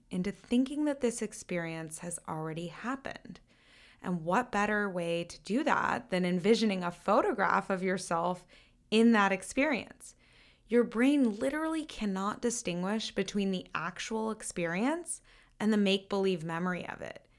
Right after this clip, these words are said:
And when your brain thinks that something has already happened, you experience the feeling of it happening. And then that attracts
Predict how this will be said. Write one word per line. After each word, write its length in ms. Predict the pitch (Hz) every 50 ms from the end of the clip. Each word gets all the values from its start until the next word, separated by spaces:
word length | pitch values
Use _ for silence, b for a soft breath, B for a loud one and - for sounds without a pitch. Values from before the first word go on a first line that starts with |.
| B B B B B B B
And 120 | - 196
when 140 | 202 190 190
your 140 | 190 180 175
brain 500 | 170 160 180 185 190 190 185 180 170 - - -
thinks 380 | - 302 359 381 359 - -
that 240 | - - 202 - -
something 380 | - 185 180 175 - 175 170 170
has 120 | 165 156
already 360 | 170 160 165 165 160 165 160
happened, 760 | 160 185 254 311 339 339 - - - - 175 185 208 220 220 B B B B B B B B
you 140 | - 208 233
experience 840 | 240 240 - - - - - 220 254 285 302 285 254 240 240 226 -
the 140 | - 202 190 - - - _
feeling 560 | - 220 240 247 240 226 208 190 185 185 185 - -
of 160 | - 170 160 160
it 120 | 170 175
happening. 760 | - - - 269 339 349 - - - - - - - - - B B B B B B B B B B
And 160 | - 196 202
then 220 | 208 208 208 202
that 280 | 196 190 202 233 - - -
attracts 880 | 196 196 190 - - - - 226 269 262 226 196 190 185 - - -